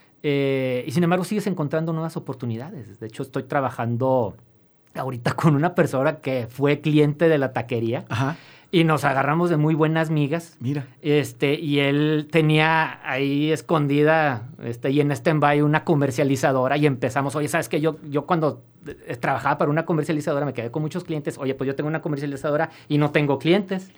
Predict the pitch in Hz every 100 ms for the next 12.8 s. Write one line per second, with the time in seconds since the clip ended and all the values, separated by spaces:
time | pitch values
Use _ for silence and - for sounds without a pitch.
0 | - 107 104 110 120 123 143 147 127 139
1 | 165 156 135 143 156 160 131 127 170 175
2 | 151 120 104 104 101 104 110 - 147 143
3 | 147 147 120 120 104 - - 123 - 110
4 | 104 147 151 104 - - 117 147 240 -
5 | - 120 110 104 120 151 123 131 117 131
6 | 156 127 - 156 185 - 202 208 180 185
7 | 202 233 175 180 202 185 165 190 - -
8 | - 117 123 147 127 - 151 123 131 123
9 | 131 135 147 143 127 104 98 131 101 98
10 | 95 92 90 87 85 _ _ _ _ _
11 | - - 185 160 147 156 160 156 131 107
12 | 120 110 110 120 123 131 135 180